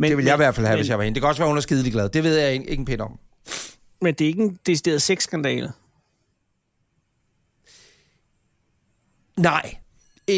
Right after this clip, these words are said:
Speaker 1: det er
Speaker 2: Nej.
Speaker 1: ikke, hvad vi, ikke endnu. Det kan den jo selvfølgelig nå at
Speaker 2: Nej,
Speaker 1: blive.
Speaker 2: ikke endnu.
Speaker 1: Eh, ikke endnu. Eh, det kan jo være,
Speaker 2: Nej,
Speaker 1: den
Speaker 2: ikke
Speaker 1: viser
Speaker 2: endnu.
Speaker 1: at være så, så saftig, at Danmarks sjette rigeste mand, eh,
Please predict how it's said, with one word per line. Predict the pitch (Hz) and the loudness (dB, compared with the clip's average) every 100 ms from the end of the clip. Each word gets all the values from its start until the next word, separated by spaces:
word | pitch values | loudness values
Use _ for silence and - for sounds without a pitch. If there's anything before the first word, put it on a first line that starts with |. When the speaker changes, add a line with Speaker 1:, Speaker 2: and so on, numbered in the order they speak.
| 160 | 2
Speaker 1:
det | 196 | 2
er | 175 | 4
Speaker 2:
Nej. | 175 | 4
Speaker 1:
ikke, | 185 185 196 185 | 0 0 -2 2
hvad | 214 | 2
vi, | 185 | 2
ikke | 196 202 240 | 0 0 2
endnu. | 254 185 - - | 2 0 -2 -6
Det | 196 | -4
kan | 233 | -2
den | 208 | -2
jo | 208 | -2
selvfølgelig | 170 196 202 | -2 -2 -2
nå | 196 | -2
at | |
Speaker 2:
Nej, | 190 | 0
Speaker 1:
blive. | 185 170 | 0 -2
Speaker 2:
ikke | 170 175 | -4 -10
endnu. | 151 - | -10 -4
Speaker 1:
Eh, | 165 | 0
ikke | 165 208 240 | 2 0 0
endnu. | 214 147 139 208 - | 0 0 -4 -10 -4
Eh, | 143 143 131 | 0 0 -2
det | 139 | -2
kan | 156 | -2
jo | |
være, | 139 165 | 0 2
Speaker 2:
Nej, | |
Speaker 1:
den | 233 | 2
Speaker 2:
ikke | 208 | 0
Speaker 1:
viser | 165 226 | 0 0
Speaker 2:
endnu. | 175 | 2
Speaker 1:
at | |
være | 160 | 0
så, | 170 185 | 0 -2
så | - 208 | -2 0
saftig, | - 165 - 185 | 0 0 0 -2
at | 160 | 0
Danmarks | 151 147 - | -2 -2 -2
sjette | 185 220 | 0 0
rigeste | 185 147 135 | 0 -2 -4
mand, | 127 127 - - _ - _ _ _ | -4 -4 -6 -16 _ -20 _ _ _
eh, | - | -12